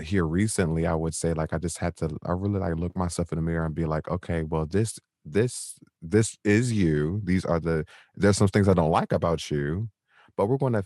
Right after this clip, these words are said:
fix them." But at the end of the day, I love every bit of you, and release yourself from the pressure, release yourself from those things. Like you said, Josh, the pressure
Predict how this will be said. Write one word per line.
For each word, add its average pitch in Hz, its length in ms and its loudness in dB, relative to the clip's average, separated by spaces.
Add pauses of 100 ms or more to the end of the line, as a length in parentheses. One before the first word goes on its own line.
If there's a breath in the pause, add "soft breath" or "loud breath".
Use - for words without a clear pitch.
(120)
fix - 260 -6
them." 80 340 -6
But 78 220 -2
at 87 80 -2
the 87 80 -4
end 90 80 -2
of 85 80 -4
the 82 80 -6
day, 87 120 0
I 95 140 -2
love 92 360 0 (100)
every 85 240 2
bit 85 220 0
of 76 100 -2
you, 78 120 -2
and 82 140 0
release 87 340 0
yourself 82 320 -4
from 80 120 -4
the 78 100 -2
pressure, 87 340 -4
release 80 300 -2
yourself 82 300 -4
from 80 160 -4
those 80 160 -6
things. 80 360 -4 (200 loud breath)
Like 98 100 -2
you 113 80 -4
said, 101 180 -2
Josh, 87 220 0
the - 120 -4
pressure 95 520 -2